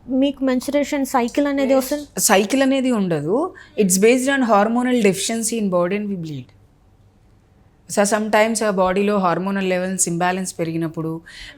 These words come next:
Speaker 2: and, ఆ, ఇంటర్సెక్స్ పీపుల్ ఉంటారు. ఇంటర్సెక్స్ పీపుల్ ఎలా అంటే వాళ్ళకి స్త్రీకున్న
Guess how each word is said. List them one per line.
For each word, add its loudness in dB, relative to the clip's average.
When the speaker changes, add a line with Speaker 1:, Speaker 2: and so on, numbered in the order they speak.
Speaker 2:
and, 2
ఆ, 4
ఇంటర్సెక్స్ 4
పీపుల్ -2
ఉంటారు. -10
ఇంటర్సెక్స్ 2
పీపుల్ -2
ఎలా 2
అంటే -4
వాళ్ళకి -2
స్త్రీకున్న -4